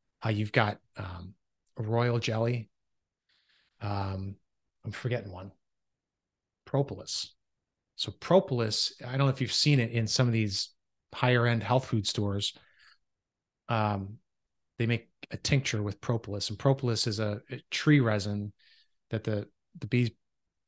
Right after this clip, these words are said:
collect, bring back to the hive in order to, um, they kinda coat the inside of the hive with it. They,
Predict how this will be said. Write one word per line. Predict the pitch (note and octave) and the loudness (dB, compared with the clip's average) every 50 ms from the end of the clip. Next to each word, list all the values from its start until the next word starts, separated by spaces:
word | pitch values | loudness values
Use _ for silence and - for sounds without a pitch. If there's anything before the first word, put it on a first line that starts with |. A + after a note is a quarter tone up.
| _ _ _ _ _ _ | _ _ _ _ _ _
collect, | - - B2 A#2 A#2 A#2+ - - - | -2 0 2 2 2 0 -2 -4 -6
bring | - A#2+ A2+ | -6 -4 -2
back | A2+ A#2 A2+ A2 | 0 -2 -2 -2
to | - - | -4 -6
the | A2+ | -4
hive | A2 A2 G#2+ G#2+ G#2+ G#2 G#2 - - _ - | -2 -2 -2 0 -2 -2 -4 -8 -12 _ -8
in | - G#2+ | -6 -4
order | G#2+ A2 A2 G#2+ | -4 -4 -4 -4
to, | G#2 G#2+ G2+ G2 G2 - _ _ _ _ _ _ _ _ - | -6 -6 -6 -8 -8 -12 _ _ _ _ _ _ _ _ -16
um, | - F#2+ F#2 F#2 F#2+ - _ _ _ _ _ _ _ _ _ _ _ | -14 -14 -14 -16 -18 -20 _ _ _ _ _ _ _ _ _ _ _
they | - A2 | -12 -8
kinda | - - B2 G2+ - | -6 -6 -6 -6 -6
coat | - - - C3+ C3+ - | -2 0 0 0 0 0
the | A#2 A2 | -4 -4
inside | A2 G#2+ - - G#2+ | -4 -4 -4 -4 -4
of | G#2 G2 | -6 -8
the | G2 | -10
hive | - G#2+ G#2+ G#2+ G2 - | -8 -8 -8 -8 -8 -10
with | F#2 - - | -14 -14 -12
it. | - | -10
They, | - G#2 G2 | -10 -10 -10